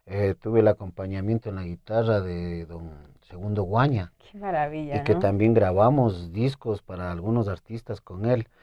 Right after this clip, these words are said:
Speaker 1: Entonces, ver la pulsación, ver cómo tocaba don Segundo Guaña era una cosa extraordinaria. Así como en Guayaquil, el compartir con don Pedro Chinga,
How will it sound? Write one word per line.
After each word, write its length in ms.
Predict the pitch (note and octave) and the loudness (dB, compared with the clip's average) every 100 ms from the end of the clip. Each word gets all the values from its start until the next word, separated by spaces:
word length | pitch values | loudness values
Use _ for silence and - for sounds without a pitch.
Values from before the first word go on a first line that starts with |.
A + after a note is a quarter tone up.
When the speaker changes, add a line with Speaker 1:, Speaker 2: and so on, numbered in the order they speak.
| _ - - | _ -20 -16
Speaker 1:
Entonces, 440 | G2+ D3 D#3 D#3 C3+ | -6 -2 2 2 4
ver 140 | F3 | 6
la 120 | F3+ C3+ | 6 4
pulsación, 600 | G#2+ G2+ F#2 E2+ C3 C#3+ | -2 -10 -8 -2 2 4
ver 140 | D#3 | 4
cómo 200 | D#3 C#3+ | 2 -4
tocaba 380 | - A#2 C#3+ C#3 | -2 0 4 4
don 120 | A#2+ | 4
Segundo 380 | A2+ A#2+ C#3 C3+ | 0 -2 2 2
Guaña 340 | B2+ D3 D3+ D3 | 4 2 4 2
era 180 | D3 | 2
una 200 | D3 D3 C3+ | 0 -2 -4
cosa 280 | E3+ E3+ | -6 -8
extraordinaria. 720 | C#3+ - C#3 C3+ E3+ A#3+ C#3+ - _ _ _ _ - | -8 -4 -4 -2 -2 -2 -6 -10 _ _ _ _ -4
Así 300 | A2 A2+ C3+ | -2 2 0
como 400 | C3+ B2+ B2 A#2+ | 2 4 6 8
en 120 | A#2 | 8
Guayaquil, 920 | A2+ A#2 A2+ A2 D3+ D#3+ D3+ C3 A2+ G2 - _ - F#2+ | 10 10 8 4 2 4 6 4 2 -2 -12 _ -14 -8
el 160 | G2+ | -6
compartir 560 | - G#2 G#2+ G#2 C3+ C3+ | -4 -4 -4 -6 -6 -4
con 180 | B2 G#2+ | -2 -2
don 180 | G2 | -2
Pedro 280 | F#2 A#2 A#2 | 0 2 2
Chinga, 580 | - - E3+ C#3+ F#2+ - | 2 2 2 4 0 -4